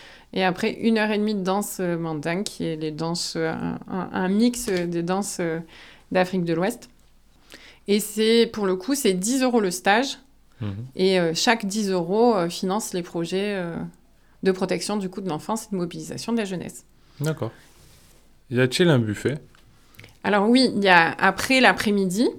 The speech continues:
Speaker 2: Mhm.
Speaker 1: euh, on a du coup la soirée. À dix-huit heures trente, il y a un apéro animé avec, euh,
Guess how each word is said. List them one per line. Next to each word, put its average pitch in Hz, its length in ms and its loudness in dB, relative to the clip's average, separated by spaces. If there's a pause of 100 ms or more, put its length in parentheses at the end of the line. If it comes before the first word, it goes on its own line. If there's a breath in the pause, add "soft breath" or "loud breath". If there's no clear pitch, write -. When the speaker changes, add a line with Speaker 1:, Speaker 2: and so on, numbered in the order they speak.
(240)
Speaker 2:
Mhm. 110 200 -6 (540 loud breath)
Speaker 1:
euh, 180 440 0
on 180 160 0
a 226 140 8
du 196 120 2
coup 254 140 -2
la 208 140 6
soirée. 180 440 -2 (1200 soft breath)
À 196 180 8
dix-huit 233 300 0
heures 247 100 6
trente, 247 260 0
il - 40 0
y 208 40 4
a 180 60 4
un 175 160 2
apéro 190 560 2 (480 loud breath)
animé 202 580 2 (440)
avec, 180 340 -4
euh, 175 160 -8